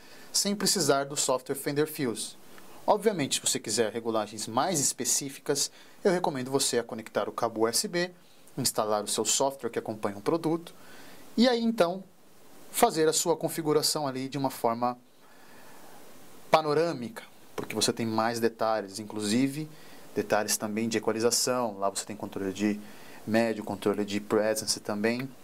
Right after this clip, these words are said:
em alguns modelos, né? Então, esse é o Mustang dois.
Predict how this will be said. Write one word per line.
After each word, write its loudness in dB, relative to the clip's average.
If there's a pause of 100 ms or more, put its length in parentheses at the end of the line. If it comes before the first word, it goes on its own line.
em -4
alguns -4
modelos, 0 (920)
né? -4 (1300)
Então, 6 (320)
esse 2
é 4
o -2
Mustang -4
dois. 2